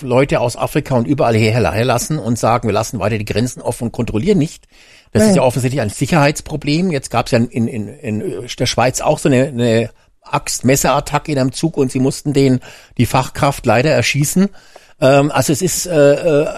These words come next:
Speaker 1: äh, das, für die Sicherheit ist das ganz, ganz wichtig. Man wa-, ich weiß jetzt gar nicht genau, wie viel Millionen Flüchtlinge eigentlich in, in Do-, in Ro-, Europa insgesamt angekommen sind. Man kennt die deutschen Zahlen, ja.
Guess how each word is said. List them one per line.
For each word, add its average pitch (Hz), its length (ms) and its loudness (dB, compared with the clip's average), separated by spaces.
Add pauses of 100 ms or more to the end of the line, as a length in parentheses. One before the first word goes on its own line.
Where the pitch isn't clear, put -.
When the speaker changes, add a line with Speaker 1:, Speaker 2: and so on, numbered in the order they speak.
Speaker 1:
äh, - 40 -16 (220)
das, - 220 0
für 139 140 2
die 117 60 0
Sicherheit 196 360 2
ist 156 100 -6
das 156 120 -4
ganz, 147 220 -2
ganz 127 220 -2
wichtig. 175 300 -2 (360)
Man 135 220 2
wa-, 123 160 2
ich - 160 -8
weiß 139 200 0
jetzt - 140 -4
gar 147 120 2
nicht 147 120 0
genau, 123 260 2
wie 135 100 0
viel 135 160 2
Millionen 123 500 4
Flüchtlinge 151 540 -2
eigentlich 135 220 -4
in, 113 180 -12
in 113 200 -2
Do-, 110 140 -2
in 117 140 0
Ro-, 110 280 0
Europa 127 360 2
insgesamt 143 580 0
angekommen 143 460 0
sind. 117 100 -4
Man 107 140 0
kennt 123 160 -2
die 113 60 0
deutschen 135 420 2
Zahlen, 185 400 2
ja. 151 240 4